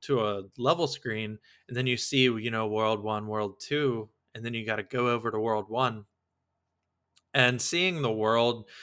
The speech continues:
you know, world one, real grassy and stuff like that. And then world two is a big desert. World three had the water world and just so many other worlds.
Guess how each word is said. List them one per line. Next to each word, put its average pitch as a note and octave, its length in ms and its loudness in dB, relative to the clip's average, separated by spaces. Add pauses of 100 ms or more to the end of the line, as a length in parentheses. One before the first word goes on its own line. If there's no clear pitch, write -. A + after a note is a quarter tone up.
(160)
you B2 140 -2
know, A#2 180 2
world B2 380 4
one, A2+ 480 -2 (360)
real C#3 180 2
grassy A2 800 2
and G2+ 220 -12 (160)
stuff - 280 -6
like A2 180 -8
that. G#2+ 280 -4 (420)
And A2+ 160 -4
then A2+ 160 -4
world A2+ 380 0
two B2 240 4
is A2+ 100 0
a G#2+ 60 -2
big F#2+ 240 -12 (140)
desert. D#3+ 540 6 (320)
World B2 460 4 (240)
three D3 600 0 (580)
had A#2 600 2
the G#2 100 -2
water D3+ 420 8
world C3+ 520 8 (120)
and B2 520 2
just - 380 -4
so G3+ 200 6
many D#3+ 240 0
other A2+ 240 0
worlds. A2 640 0